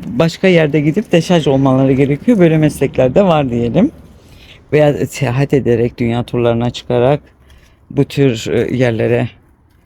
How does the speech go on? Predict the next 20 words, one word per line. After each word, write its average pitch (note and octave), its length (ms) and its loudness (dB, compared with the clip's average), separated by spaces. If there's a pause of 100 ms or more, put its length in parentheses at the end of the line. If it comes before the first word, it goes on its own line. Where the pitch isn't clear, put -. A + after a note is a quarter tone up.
(360)
giderek C3 480 0
ne C#3 60 -2
yapıyorlar? C3 500 -4
Bunlar A#2 300 -4
da F#3 140 -2 (1300)
o C3 120 -4
üzerlerindeki C#3 1000 0
negatif, C#3 600 -4 (520)
e, G2+ 340 -4 (880)
yüklendikleri C#3+ 680 0
o C3+ 220 -2
dertleri D3+ 440 0
atmış - 360 -6
oluyorlar. A2 640 -2
Ha? B3 200 -4 (100)
Güzel E3 240 0
bir C3 100 -10
tarif - 340 -6
oldu. G#2 200 -6 (1120)
Evet. G#3+ 420 -2